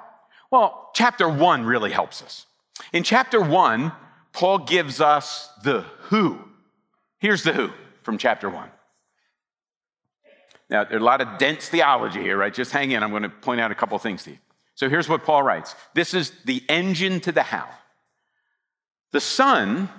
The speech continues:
Jesus, is the image of the invisible God,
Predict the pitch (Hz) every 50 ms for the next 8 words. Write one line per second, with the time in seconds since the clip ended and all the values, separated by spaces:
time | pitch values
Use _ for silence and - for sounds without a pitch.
0 | - _ _ - 120 117 98 - 123 135 - - - _ _ _ _ _ _ _
1 | _ _ _ _ _ _ _ _ _ - _ _ _ - 185 165 135 135 180 165
2 | - - - 226 226 233 233 262 254 254 196 175 190 196 180 151 165 180 170 156
3 | 151 143 120 160 175 165 175 156 156 165 147 - 131 107 85 - - -